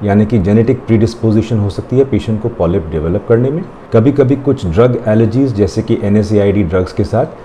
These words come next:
polyp बन सकते हैं। nasal polyp छोटे होते हैं शुरू में और धीरे धीरे ग्रेप लाइक clusters बन के बड़े होते रहते हैं। nasal polyp के symptoms क्या हैं? nasal discharge, कभी clear discharge होता है, कभी-कभी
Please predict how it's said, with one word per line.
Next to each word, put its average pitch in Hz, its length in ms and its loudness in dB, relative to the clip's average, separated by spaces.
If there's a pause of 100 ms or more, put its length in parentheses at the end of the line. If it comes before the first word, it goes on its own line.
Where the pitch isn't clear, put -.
(240)
polyp 92 240 2
बन 80 200 -4
सकते 78 300 -8
हैं। 71 400 -10 (440)
nasal 127 380 4
polyp 123 400 4 (240)
छोटे 107 340 2
होते 123 280 0
हैं 131 140 0
शुरू 135 260 0
में 170 160 -2 (280)
और 104 120 2
धीरे 117 260 4
धीरे 110 280 4
ग्रेप 113 420 2
लाइक 113 180 2 (120)
clusters 101 460 2
बन 101 200 0
के 139 180 -4
बड़े 92 320 0
होते 78 280 -4
रहते 78 260 -6
हैं। 71 240 -10 (140)
nasal 120 360 4
polyp 110 360 2
के 131 80 -2
symptoms 110 540 0
क्या 71 140 -8
हैं? 71 260 -10 (300)
nasal 92 380 2
discharge, 92 600 -4 (220)
कभी 101 220 2
clear 101 640 2
discharge 120 420 0
होता 120 200 0
है, 165 280 -4
कभी-कभी 104 520 0